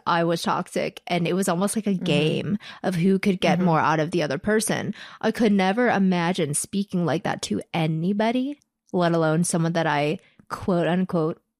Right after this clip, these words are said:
Speaker 1: love and is my quote unquote partner. Like, bringing someone down, I've done it. Like, I was the devil
Speaker 2: Mm-hmm.
Speaker 1: herself too.
Speaker 2: It's crazy how sometimes we hurt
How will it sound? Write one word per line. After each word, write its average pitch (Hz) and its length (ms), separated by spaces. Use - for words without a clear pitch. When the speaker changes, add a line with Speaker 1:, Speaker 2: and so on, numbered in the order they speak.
Speaker 1:
love 175 460
and 175 140
is 170 120
my 160 160
quote 170 280
unquote 170 400
partner. 202 520
Like, - 320
bringing 190 360
someone 185 380
down, 175 680
I've 208 240
done 170 220
it. - 260
Like, 180 220
I 196 220
was 202 160
the 185 120
devil 175 260
Speaker 2:
Mm-hmm. 180 100
Speaker 1:
herself 175 400
too. 175 380
Speaker 2:
It's - 180
crazy 240 500
how 180 160
sometimes 202 600
we 185 160
hurt 165 460